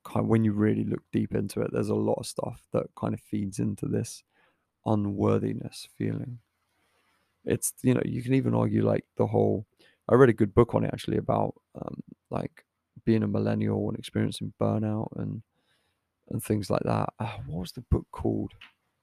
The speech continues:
Um, I'm gonna have to go into my Audible now to see if I've still got it on there. Um, and it, like, the, the book, uh, the book was called something like The Power of Being Normal. Um,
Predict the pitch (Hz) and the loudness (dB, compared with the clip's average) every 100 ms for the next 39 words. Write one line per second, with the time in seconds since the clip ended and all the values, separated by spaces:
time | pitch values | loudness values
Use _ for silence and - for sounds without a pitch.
0 | _ _ 117 110 113 - 113 107 117 110 | _ _ -8 -8 -8 -6 -6 -4 -4 -4
1 | 110 110 - 113 113 - - - - - | -4 -6 -4 -4 -4 -6 -8 -8 -12 -14
2 | - 117 117 - - - - 110 - 113 | -10 -10 -10 -14 -12 -10 -8 -10 -8 -8
3 | 113 117 _ _ _ _ _ _ - 113 | -8 -10 _ _ _ _ _ _ -6 0
4 | 110 113 117 _ _ - 113 113 113 110 | 0 -2 -6 _ _ -6 -2 0 0 -4
5 | - - _ _ _ _ _ _ _ _ | -8 -18 _ _ _ _ _ _ _ _
6 | _ _ _ - 131 - - - 131 113 | _ _ _ 2 2 2 -6 4 6 6
7 | - 131 127 120 170 - - 131 113 113 | 6 2 4 6 8 8 6 8 10 8
8 | 113 170 - 175 - - 110 113 110 - | 4 4 6 2 2 4 6 6 4 -2
9 | _ _ _ _ _ _ _ _ _ _ | _ _ _ _ _ _ _ _ _ _
10 | - - 131 110 120 - 113 - 117 117 | -8 2 4 6 4 4 2 4 6 8
11 | 110 104 110 107 107 110 107 104 113 _ | 8 8 4 4 4 2 2 -2 -6 _
12 | _ _ _ _ - 117 110 110 110 | _ _ _ _ 4 8 8 6 2